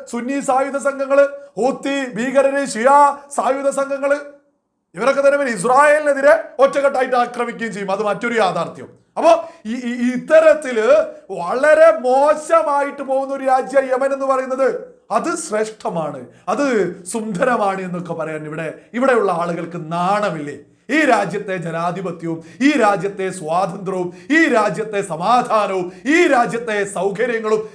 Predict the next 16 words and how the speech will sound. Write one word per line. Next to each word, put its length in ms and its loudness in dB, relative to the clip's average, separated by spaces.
സകലതും 760 2
അനുഭവിച്ചിട്ട് 920 -6
ഇവിടെ 280 4
നിന്ന് 340 -2
ഒരു 180 4
ഉളുപ്പുമില്ലാതെ 920 0
എങ്ങനെയാണ്, 920 -2
എ-, 260 2
എങ്ങനെയാണ് 580 2
ഒരാൾക്ക് 460 2
എഴുതാൻ 480 0
തോന്നുന്നത്, 380 -6
"നമ്മുടെ 420 -2
രാജ്യത്തേക്കാൾ 840 -4
നല്ലത് 580 0
യമനാണ്, 540 -4